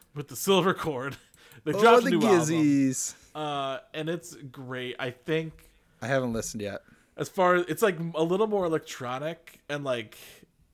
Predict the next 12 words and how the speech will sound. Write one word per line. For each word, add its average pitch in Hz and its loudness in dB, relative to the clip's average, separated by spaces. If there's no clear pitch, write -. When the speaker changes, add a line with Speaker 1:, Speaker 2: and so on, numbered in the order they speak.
Speaker 2:
The 147 4
album 196 4
cover's 120 4
Speaker 1:
eighties 117 -2
Speaker 2:
awesome. 139 2
Speaker 1:
inspired. 196 -2
Yeah. 135 0
I, 151 0
Petro 208 0
Draconic, 147 -6
um, 127 -6
Apocalypse, 147 -4